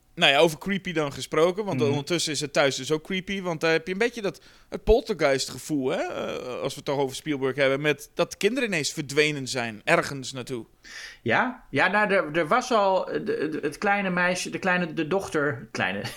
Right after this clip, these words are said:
Speaker 2: <laughs> de, de dochter van, eh, eh, ehm, van, eh, eh, Pieter en Moira,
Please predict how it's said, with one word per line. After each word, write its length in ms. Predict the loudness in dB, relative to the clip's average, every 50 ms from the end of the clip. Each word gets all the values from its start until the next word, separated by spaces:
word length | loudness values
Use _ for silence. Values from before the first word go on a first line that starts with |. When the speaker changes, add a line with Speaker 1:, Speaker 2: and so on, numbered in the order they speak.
| -14 -18 -18 -18
Speaker 2:
<laughs> 260 | -18 -18 -20 -14 _
de, 160 | -4 -2 0
de 160 | 0 0 0
dochter 360 | 2 2 0 2 2 0 0 0
van, 340 | 2 0 0 0 0 0 0
eh, 480 | 0 2 2 2 2 2 0 0 0
eh, 480 | 0 0 2 0 0 0 -2 -2 -2 -4 -4 -4 -4
ehm, 640 | -4 -2 0 0 0 0 -2 -2 -2 -2 -4 -4 -6 -4 -6 -6 -6 -6
van, 360 | _ -6 -4 -2 -2 -2 -2 -2
eh, 600 | 0 0 0 0 0 -2 -2 -2 -2 -2 -2 -2
eh, 60 | -4 -4
Pieter 360 | -4 -4 -4 -2 0 0 0 0
en 220 | 0 -2 -2 -2
Moira, 580 | -2 -2 -2 0 0 0 0 0 0 -2 -6